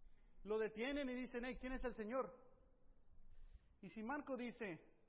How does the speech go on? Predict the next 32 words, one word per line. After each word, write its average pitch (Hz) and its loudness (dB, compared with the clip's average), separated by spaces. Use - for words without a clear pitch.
"César", 196 0
Marco 214 -6
vive, 208 -6
pero 170 2
acaba 208 2
de 214 0
negar 185 0
¿a 190 -6
quién? 214 -4
A 135 -16
Jesús. 143 -20
Y 277 0
Marco 269 4
empieza 220 -2
a 190 -2
justificarse 196 -8
así 175 -12
como 175 -10
Martín. 170 -10
"Bueno, 175 -10
pues 147 -16
que 139 -18
si 147 -14
lo 131 -12
digo 151 -4
con 135 -12
mi 127 -12
boca, 160 -10
que 131 -12
César 139 -10
es 135 -12
el, 127 -12